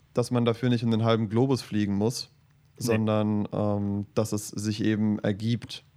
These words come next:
Speaker 1: und dass es auch hier viel Natur gibt. Und diese Person kennt auch Wolf-Dieter Stahl, also jetzt nicht persönlich, aber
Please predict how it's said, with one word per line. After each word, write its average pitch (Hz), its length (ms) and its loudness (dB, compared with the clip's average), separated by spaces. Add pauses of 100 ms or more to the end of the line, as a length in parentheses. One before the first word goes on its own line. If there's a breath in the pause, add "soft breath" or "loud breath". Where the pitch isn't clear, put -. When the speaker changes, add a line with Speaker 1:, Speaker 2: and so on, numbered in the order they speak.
(220)
Speaker 1:
und 101 400 -2
dass 98 120 -4
es 104 160 -6
auch 104 400 0
hier 117 380 2
viel 113 300 -2
Natur 110 360 0
gibt. 101 280 -2
Und 101 160 -4
diese 104 140 -6
Person 117 400 0
kennt 117 240 -2
auch 104 120 -2
Wolf-Dieter 110 420 0
Stahl, 147 480 4
also - 220 -8 (140)
jetzt - 200 -12
nicht 107 140 -8
persönlich, 107 480 2
aber 101 280 -2